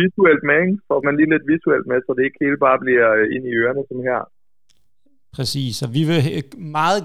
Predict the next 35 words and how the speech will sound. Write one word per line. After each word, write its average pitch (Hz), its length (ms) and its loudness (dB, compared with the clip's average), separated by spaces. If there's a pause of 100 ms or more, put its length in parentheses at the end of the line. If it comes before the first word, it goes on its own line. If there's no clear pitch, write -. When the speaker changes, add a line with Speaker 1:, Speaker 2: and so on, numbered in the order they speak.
Speaker 2:
gerne 170 200 -4 (100)
være 143 120 -2 (140)
behjælpelige 151 580 -4
også - 220 -6
med 160 160 -6
at 123 140 -6
sørge 156 240 -8
for 160 120 -6 (180)
at 123 200 -8
smide 139 320 -8
nogle, 127 160 -6 (120)
øh, 120 80 -6 (180)
links 170 260 -4 (140)
op, 160 100 -10 (280)
øh, 120 300 -4 (480)
både 160 200 -2
til 151 160 -6
jeres, 123 180 -6 (100)
øh, 127 80 -8 (120)
YouTube-kanal 143 840 -6 (200)
og, 117 120 -8 (180)
øh, 110 240 -8 (680)
Facebook-side. 151 720 -6 (160)
Så - 60 -4 (100)
det 170 80 -8 (100)
kommer 185 240 -2 (200)
i, - 0 - (220)
øh, 113 260 -8 (960)
i - 20 -6 (100)
vores, 131 180 -2 (100)
øh, 139 40 -2 (140)
beskrivelse 143 460 -4
af 135 60 -4
det 151 140 -4
her 156 80 -4